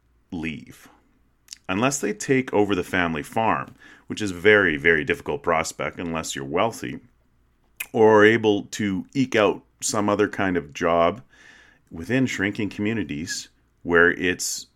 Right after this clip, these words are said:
just hard to find success, you leave. And most of us never come back except to visit. Three generations ago, my ancestors left Scandinavia, France, and the British Isles in the hopes of finding better prospects across the ocean.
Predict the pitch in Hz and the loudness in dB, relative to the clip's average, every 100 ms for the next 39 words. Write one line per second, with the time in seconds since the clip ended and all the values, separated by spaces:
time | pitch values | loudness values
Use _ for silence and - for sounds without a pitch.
0 | - 101 113 - - 98 87 71 - 90 | -12 -8 -8 -6 2 2 2 -2 -8 -6
1 | 82 - - - 101 71 - - - 101 | -4 -8 -10 -2 -2 -2 -10 -14 -10 -4
2 | 156 - - - _ _ _ - - - | -4 -4 -10 -20 _ _ _ -20 -20 -10
3 | 80 90 110 - 117 123 - 90 82 95 | -2 0 0 -2 0 0 -2 -2 -2 -2
4 | - 101 92 85 92 - - - - 71 | -4 -6 -2 0 -2 -4 -20 -20 -10 -10
5 | 71 71 71 69 - _ _ _ _ _ | -8 -8 -6 -6 -10 _ _ _ _ _
6 | _ - - _ _ _ _ - 131 135 | _ -20 -20 _ _ _ _ 0 2 4
7 | 143 139 127 123 117 98 90 73 64 65 | 4 4 4 4 2 -4 -4 -4 -4 -4
8 | 71 80 85 90 98 98 - 82 - 76 | -4 -2 0 0 0 -2 -4 -6 -6 -10
9 | 78 78 78 - - - 80 80 80 76 | -4 -2 -2 -4 -10 -2 0 0 -4 -4
10 | 76 73 82 80 - 78 73 82 - 71 | -4 -4 -6 -6 -6 -6 -6 -8 -10 -12
11 | 78 76 80 82 76 71 78 69 80 - | -10 -10 -6 -2 -2 -2 -8 -10 -12 -8
12 | 110 - 110 - 85 80 80 73 82 107 | -8 -8 -12 -6 -4 -4 -6 -4 -2 -2
13 | 107 - 73 71 - 67 73 - 76 - | -4 -2 -2 -4 -10 -12 -12 -12 -12 -8
14 | 65 - 76 76 - - - | -8 -8 -6 -4 -6 -8 -14